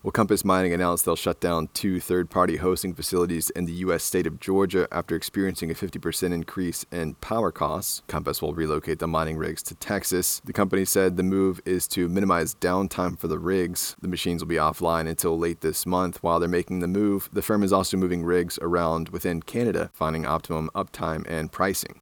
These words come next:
Well, Coinbase mispricing allowed users from Georgia, the country this time, to cash out at a one hundred times rate. The error priced Georgia's national currency at two hundred ninety dollars rather than two dollars and ninety cents,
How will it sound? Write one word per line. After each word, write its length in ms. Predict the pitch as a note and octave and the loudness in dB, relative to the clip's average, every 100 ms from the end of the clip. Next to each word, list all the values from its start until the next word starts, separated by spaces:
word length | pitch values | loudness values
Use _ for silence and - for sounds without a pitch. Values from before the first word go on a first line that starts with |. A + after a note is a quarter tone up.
| - | -2
Well, 100 | A2 | 0
Coinbase 460 | - B2 A2+ G2+ G#2+ | 6 6 8 6 6
mispricing 600 | G#2 - G#2 G2+ A2 F#2+ | 2 4 2 2 2 2
allowed 360 | F#2 F2+ F2+ | 4 4 2
users 320 | F#2+ F#2+ F2+ | 0 0 -2
from 320 | - F2+ E2+ D#2+ | -2 -2 -2 0
Georgia, 540 | G#2 A#2+ F#2+ D#2+ D2 - | 4 4 4 2 0 -4
the 160 | F2 | -6
country 420 | - B2+ D3+ G2 | -2 0 0 0
this 160 | D#2 - | 0 0
time, 340 | - D#2+ F2 - | -2 -2 -4 -8
to 80 | - | -2
cash 280 | F#2+ F2 - | 0 2 4
out 180 | E2+ E2+ | 4 4
at 100 | E2 | 4
a 80 | |
one 180 | D#2 F#2 | 2 2
hundred 300 | E2+ F2+ E2+ | 0 0 -2
times 400 | - F#2 F2+ E2+ | -2 0 0 -2
rate. 340 | E2 F#2+ F2 - _ | 0 0 0 -8 _
The 140 | E2 C#2+ | -6 -2
error 240 | E2 D#2+ | 0 0
priced 420 | - F2 D#2+ - | 0 -2 -2 -4
Georgia's 420 | - E2+ D#2+ D#2 | 0 0 0 -4
national 380 | F2 E2 E2 E2 | -2 -2 -2 -6
currency 200 | - G2 F2+ - F2 | -4 -2 -2 0 0
at 160 | E2+ - | -2 -2
two 140 | A2 | -2
hundred 280 | F#2+ E2+ E2 | 0 0 -2
ninety 320 | E2 F2 E2+ | 0 0 -2
dollars 560 | E2 F2 F#2+ F2 E2+ F2+ | 2 2 4 4 2 2
rather 220 | F2+ F2+ | 2 2
than 200 | E2+ E2+ | 0 -4
two 200 | - G#2 | 0 2
dollars 340 | F2 D#2+ E2+ | 4 2 0
and 80 | F2+ | -2
ninety 240 | F2 E2+ | -2 -2
cents, 500 | - - G#2 G2 - | -2 0 0 0 -2